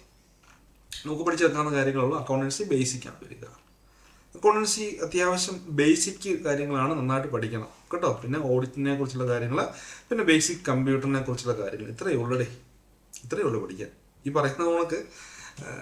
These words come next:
എന്താ പറയുക, ഒരുപാട് കാട് കയറി പഠിക്കണ്ട. ബേസിക് ആയിട്ടുള്ള കാര്യങ്ങൾ ബേസിക് ആയിട്ടുള്ള ലെവലിൽ പഠിച്ചു പോയാൽ മതി. ചിട്ടയോടെ പഠിക്കണം എന്നുള്ള കാര്യമാണ് ഞാൻ വീണ്ടും വീണ്ടും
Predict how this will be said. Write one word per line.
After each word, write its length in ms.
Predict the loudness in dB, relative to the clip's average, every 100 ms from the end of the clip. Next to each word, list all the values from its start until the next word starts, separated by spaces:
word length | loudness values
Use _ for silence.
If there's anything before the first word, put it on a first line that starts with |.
| -8
എന്താ 140 | -2 0 0
പറയുക, 280 | 0 0 -2 -12 -20 -20 -20 -20 2 8
ഒരുപാട് 520 | 10 10 10 10 8 8
കാട് 200 | 8 10
കയറി 160 | 8 6 4
പഠിക്കണ്ട. 320 | 4 2 0 0
ബേസിക് 320 | 2 2 2 -2
ആയിട്ടുള്ള 240 | 0 0 0
കാര്യങ്ങൾ 260 | 0 -2 0
ബേസിക് 320 | 0 0 -4 -2
ആയിട്ടുള്ള 300 | -2 0 0 2
ലെവലിൽ 220 | 2 0
പഠിച്ചു 240 | -2 -2 0 2
പോയാൽ 180 | 2 0
മതി. 160 | -2 -2 -6 -18 -20 -18 -8 0
ചിട്ടയോടെ 400 | 4 8 10 10 8
പഠിക്കണം 300 | 6 4 2
എന്നുള്ള 200 | 2 4 4
കാര്യമാണ് 320 | 4 6 6 4
ഞാൻ 100 | 2 2
വീണ്ടും 220 | 2 2 2
വീണ്ടും 220 | 2 0